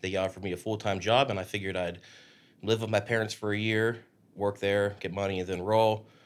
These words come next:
They offered me a promotion. I thought it'd be good for my resume. I decided to look for a house. Until then, couldn't find anything. Uh, Wheeling has a lot of beautiful old houses. I wanted an old house.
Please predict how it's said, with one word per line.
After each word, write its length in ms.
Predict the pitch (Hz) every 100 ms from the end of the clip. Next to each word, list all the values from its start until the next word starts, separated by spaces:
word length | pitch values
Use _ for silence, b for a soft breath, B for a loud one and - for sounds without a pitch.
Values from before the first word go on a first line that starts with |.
| b b
They 100 | 87
offered 220 | 90 92 90
me 80 |
a 40 | 80
promotion. 800 | - 113 160 156 143 139 139 131 -
I 560 | 92 90 90 87 90 90 -
thought 100 | 90
it'd 100 | 90
be 80 | 87
good 240 | - 92
for 80 | 95
my 80 | 82
resume. 520 | 98 107 104 107 104
I 40 |
decided 480 | 95 - 92 85 90
to 60 | 90
look 220 | 90 - - -
for 160 | - 87
a 60 |
house. 640 | 90 131 120 123 - - - -
Until 400 | 101 - 110 104
then, 380 | 104 101 101 101 B B B B
couldn't 200 | - 139
find 260 | 123 123 104
anything. 500 | 95 90 - 92 92
Uh, 220 | 90 90
Wheeling 320 | 87 113 120 107
has 240 | 113 104
a 60 | 95
lot 180 | 101
of 80 | 101
beautiful 320 | 98 104 98
old 160 | 95 90
houses. 400 | 113 120 120 107
I 40 |
wanted 300 | 90 98 98 98
an 80 | 98
old 160 | 95
house. 400 | 98 95 95 -